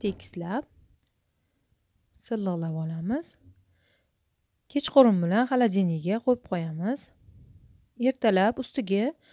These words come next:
xohlagancha bezak berishinglar mumkin. Ustiga kakao yoki, e, maydalangan shokolad sepib yasatishinglar mumkin. Men oddiy qog'ozlardan foydalandim. Lentalar kesib olib, yo'l tushirib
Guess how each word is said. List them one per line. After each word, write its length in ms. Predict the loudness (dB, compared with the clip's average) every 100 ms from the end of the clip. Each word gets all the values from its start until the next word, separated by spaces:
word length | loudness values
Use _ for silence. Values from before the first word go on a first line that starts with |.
| _ _
xohlagancha 540 | 0 2 4 4 2 2
bezak 280 | 2 4 4
berishinglar 480 | 4 0 -2 -2 -2
mumkin. 240 | -4 -8
Ustiga 320 | -10 -6 -4 -2
kakao 480 | -2 0 0 2
yoki, 460 | 0 -2 -4 -6 -2 -2 -6 -20 -20 _ _ _ _ -10
e, 40 |
maydalangan 760 | -6 -2 0 2 2 0 -2 -4
shokolad 380 | -2 0 0 -2
sepib 260 | -4 -4 -2
yasatishinglar 680 | -2 -4 -8 -6 -4 -2 -2
mumkin. 640 | -2 -2 -2 -6 -6 -6 -10 -20 -20 _ _ -20 _ _ _ _
Men 100 | -8 0 0
oddiy 240 | 2 -2 2
qog'ozlardan 560 | 2 2 2 2 2 0
foydalandim. 720 | 0 2 0 -2 -4 -4 -2
Lentalar 400 | -2 -2 -4 -4
kesib 320 | -6 -6 -6
olib, 300 | -6 -6 -6 _ -20 _ _ _ _ _ _ _ _ _
yo'l 180 | -2 -2
tushirib 380 | -4 -6 -8